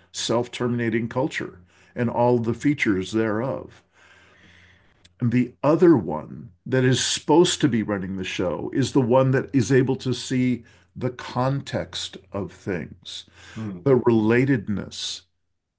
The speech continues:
Speaker 1: of things, the subtleties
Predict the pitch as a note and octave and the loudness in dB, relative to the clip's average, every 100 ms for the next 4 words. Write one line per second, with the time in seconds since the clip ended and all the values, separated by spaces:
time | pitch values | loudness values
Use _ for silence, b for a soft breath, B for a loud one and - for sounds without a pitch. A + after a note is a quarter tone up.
0 | _ - G#2+ E2 - A#2+ G#2 F#2 - F2 | _ -4 -2 -2 -8 -4 -4 -6 -12 -16
1 | - - - _ _ _ _ _ _ _ | -16 -14 -16 _ _ _ _ _ _ _
2 | - A#2+ A2+ G#2+ G#2+ - - - D3 D3 | -4 2 4 4 2 -2 -2 2 2 4
3 | D#3 A2 - E2+ - - - - | 2 0 -6 -6 -8 -12 -12 -12